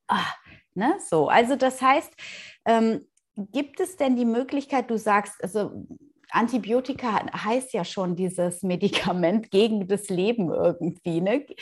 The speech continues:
Antibio-, Bios irgendwie. Und das heißt, eigentlich werden ja alle Bakterien dadurch abgetötet, nicht nur die guten, äh, nicht nur die schlechten, sondern eben auch die guten. Und wenn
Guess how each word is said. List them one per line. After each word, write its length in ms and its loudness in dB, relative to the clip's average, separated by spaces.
Antibio-, 1040 2
Bios 480 4
irgendwie. 640 -2
Und 220 0
das 140 -10
heißt, 300 2
eigentlich 480 2
werden 280 2
ja 220 0
alle 240 2
Bakterien 720 -2
dadurch 420 -4
abgetötet, 760 -6
nicht 260 -4
nur 180 0
die 220 -8
guten, 540 -4
äh, 160 2
nicht 180 -2
nur 100 -2
die 120 -8
schlechten, 380 -4
sondern 320 -2
eben 180 -4
auch 160 -4
die 180 -10
guten. 400 -2
Und 360 2
wenn 360 6